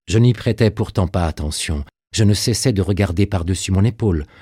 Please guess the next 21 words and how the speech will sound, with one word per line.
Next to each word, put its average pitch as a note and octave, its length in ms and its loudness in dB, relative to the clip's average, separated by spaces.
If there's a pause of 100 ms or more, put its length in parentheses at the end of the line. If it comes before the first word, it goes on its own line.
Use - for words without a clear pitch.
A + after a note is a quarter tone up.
(120)
voulant F2+ 240 0
vérifier G#2+ 480 2
en E2+ 80 0
permanence B2+ 480 2
si - 140 -2
la F#2+ 100 2
route D#3 320 -2
dans A2+ 140 2
mon G#2+ 160 4
dos F#2+ 240 2
était E2+ 240 -2
toujours G2 400 0
vide. F#2+ 460 0 (800)
Elle A2+ 260 4
l'était D3+ 260 2
chaque - 240 -2
fois, G2+ 320 0 (320)
mais F2+ 80 -2
ses D3 180 0
coups C#3+ 200 -2
d'œil B2+ 320 4